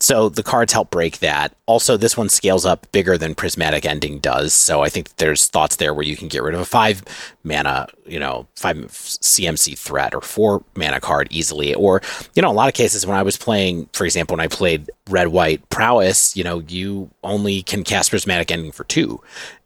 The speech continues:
ever. Although when you have Ragavan, sometimes you can get it. <laughs> You can sneak it bigger than that. But, um, sometimes it's hard to get rid of, like, a Teferi three with Prismatic Ending in your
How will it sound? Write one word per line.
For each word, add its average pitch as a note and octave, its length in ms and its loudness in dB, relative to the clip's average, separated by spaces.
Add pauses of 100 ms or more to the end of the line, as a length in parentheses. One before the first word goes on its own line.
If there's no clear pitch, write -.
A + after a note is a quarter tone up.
(140)
ever. E2 340 2
Although G2 420 4
when A2 200 -2
you G#2 80 2
have G2+ 100 0
Ragavan, D#2+ 520 2
sometimes D#2 380 -6
you D#2 60 -8
can D#2+ 140 -10
get C#2+ 160 -4
it. C#2 140 -4 (240)
<laughs> - 20 0
You C#3+ 60 2
can D3 120 2
sneak B2 300 2
it F#2+ 100 0
bigger F#2 240 2
than E2 160 -4
that. D2+ 240 -2 (580)
But, A2 200 4
um, F#2+ 400 0
sometimes B2+ 360 0
it's - 80 0
hard B2 160 2
to G2+ 60 0
get G2 120 0
rid G2 140 2
of, F#2 80 0
like, F2+ 160 0
a - 60 -8
Teferi D#2 460 -2
three C3 320 0
with D2+ 280 -2
Prismatic E2 440 0
Ending D2+ 340 -2
in D#2 220 -4
your C#2+ 340 -6